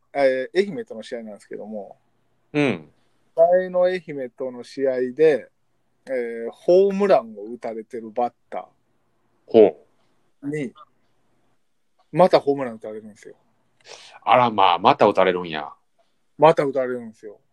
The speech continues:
Speaker 2: うん。
Speaker 1: このバッターは結構徳島キラーみたいなところがありまして、愛媛の有馬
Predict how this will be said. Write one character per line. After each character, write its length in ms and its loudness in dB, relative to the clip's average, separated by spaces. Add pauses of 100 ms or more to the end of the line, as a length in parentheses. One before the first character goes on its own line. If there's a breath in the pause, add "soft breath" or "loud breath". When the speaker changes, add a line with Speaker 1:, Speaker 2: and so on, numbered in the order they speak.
(360)
Speaker 2:
う 60 -12
ん。 480 -6
Speaker 1:
こ 100 0
の 80 -2
バ 140 4
ッ 100 -20
タ 80 -2
ー 40 0
は 160 -10
結 160 -10
構 180 -12
徳 240 -4
島 180 -4
キ 160 -8
ラ 140 -2
ー 40 -14
み 60 -16
た 80 -14
い 40 -10
な 60 -18
と 80 -20
こ 120 -12
ろ 80 -14
が 180 -12
あ 40 -8
り 80 -10
ま 100 -12
し 80 -20
て、 100 -8
愛 140 -2
媛 240 -8
の 160 0
有 80 0
馬 160 -12